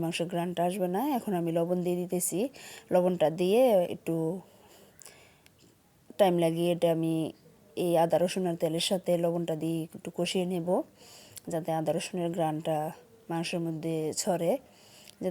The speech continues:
দেখুন আমি একটু ভেজে তারপর ঢাকনা দিয়ে ঢেকে দিতেছি, আর ঢেকে দিয়ে আমি একটু বারবার উঠিয়ে উঠিয়ে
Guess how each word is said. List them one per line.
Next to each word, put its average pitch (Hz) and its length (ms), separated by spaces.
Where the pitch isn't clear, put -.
দেখুন 180 260
আমি 190 200
একটু 185 160
ভেজে 175 280
তারপর 170 380
ঢাকনা 165 300
দিয়ে 170 180
ঢেকে 165 260
দিতেছি, 175 380
আর 175 180
ঢেকে 170 280
দিয়ে 165 200
আমি 165 160
একটু - 120
বারবার 170 280
উঠিয়ে 185 260
উঠিয়ে 175 320